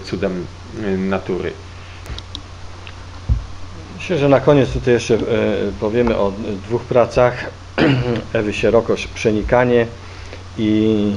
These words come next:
Speaker 2: Tajemnicze drzwi. Są bardzo ciekawe prace, ponieważ, e,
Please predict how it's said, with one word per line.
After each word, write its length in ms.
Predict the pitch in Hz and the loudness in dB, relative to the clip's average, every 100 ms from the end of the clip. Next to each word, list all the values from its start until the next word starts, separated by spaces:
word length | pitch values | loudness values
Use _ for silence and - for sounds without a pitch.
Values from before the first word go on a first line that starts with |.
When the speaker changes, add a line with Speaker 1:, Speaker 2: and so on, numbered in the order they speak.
| 98 - - 104 98 - | -4 -10 -8 -8 -8 0
Speaker 2:
Tajemnicze 640 | 110 107 101 110 110 113 | 4 6 4 2 2 2
drzwi. 460 | 98 95 98 107 82 - - - - - | 2 -2 -2 -2 -2 -6 -12 -10 -10 -4
Są 80 | 175 | 0
bardzo 260 | 160 147 | 0 0
ciekawe 420 | 139 139 139 135 120 | -2 2 6 8 6
prace, 360 | 127 151 139 | 6 4 2
ponieważ, 640 | 120 117 120 117 113 113 | 2 4 6 8 6 2
e, 40 | 117 | 2